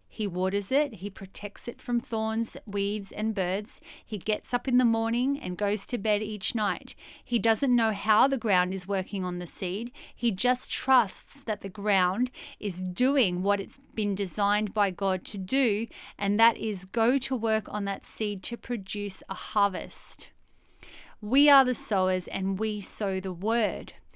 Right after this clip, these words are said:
We sow and water the word seed by speaking it.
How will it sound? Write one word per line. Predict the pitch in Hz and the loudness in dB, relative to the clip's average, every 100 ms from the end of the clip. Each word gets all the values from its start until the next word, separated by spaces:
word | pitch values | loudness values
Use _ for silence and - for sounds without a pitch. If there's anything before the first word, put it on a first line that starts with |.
| - | -6
We | 240 240 | 0 2
sow | - - 220 226 277 | 2 2 2 4 2
and | - 208 202 | 0 -2 2
water | 226 226 202 196 | 2 4 2 0
the | 202 | -2
word | 196 190 220 277 277 | -2 -2 0 0 -2
seed | - - 180 185 185 | -4 -2 -2 -4 -2
by | 202 190 | 0 0
speaking | - - - 208 - 226 | -2 -6 -4 -4 -2 -4
it. | 185 - - | -4 -8 -14